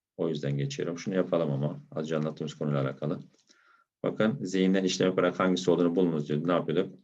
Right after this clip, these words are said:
Altı yüz kırk beş. Altı yüz kırk beş olmayanları ele. Gitti. İki yüz elli dört.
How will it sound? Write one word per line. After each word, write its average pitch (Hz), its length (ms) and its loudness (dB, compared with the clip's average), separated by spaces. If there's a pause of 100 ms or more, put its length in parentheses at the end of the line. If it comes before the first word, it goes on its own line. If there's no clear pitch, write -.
Altı 80 440 0
yüz 71 300 0
kırk 90 640 2 (180)
beş. - 480 0 (500)
Altı 80 200 -4
yüz - 80 -20
kırk - 200 -12
beş - 140 -4
olmayanları 78 400 0
ele. 71 260 2 (120)
Gitti. - 360 -4 (760)
İki - 260 -4
yüz 73 420 2
elli 82 640 4
dört. 73 460 2